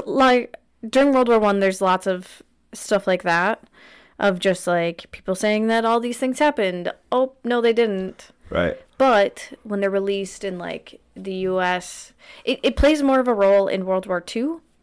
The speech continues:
Speaker 1: because the U S wasn't involved as much.
Speaker 2: Mm-hmm.
Speaker 1: And propaganda is more of a thing in the, like, the U S and the United Kingdom, a lot of the first world countries. Um, so in World War Two,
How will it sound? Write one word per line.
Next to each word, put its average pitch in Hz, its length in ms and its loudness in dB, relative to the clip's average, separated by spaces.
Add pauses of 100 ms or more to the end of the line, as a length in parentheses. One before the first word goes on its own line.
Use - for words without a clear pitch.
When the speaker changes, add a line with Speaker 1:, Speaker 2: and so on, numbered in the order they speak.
(600)
Speaker 1:
because 208 400 -2
the 220 120 -4
U 220 120 2
S 220 160 0
wasn't 196 240 -2
involved 180 400 -2
as 220 120 -2
much. 262 440 -6 (160)
Speaker 2:
Mm-hmm. - 280 -6
Speaker 1:
And 208 180 -2
propaganda 202 720 -2
is 190 160 -12
more 190 360 -2
of 196 120 -8
a 196 80 -4
thing 185 340 -4
in 185 160 -10
the, 180 100 -8
like, 180 220 -10
the 190 100 -8
U 180 120 -4
S 175 180 -8
and 180 80 -12
the 180 60 -10
United 180 300 -8
Kingdom, 175 460 -10
a - 40 -2
lot 233 160 0
of 220 80 -6
the 208 60 -12
first 170 300 -10
world 190 160 -8
countries. 190 560 -12 (1120)
Um, 208 420 -4 (520)
so - 180 0
in 214 100 2
World 233 220 2
War 190 160 2
Two, 196 800 -2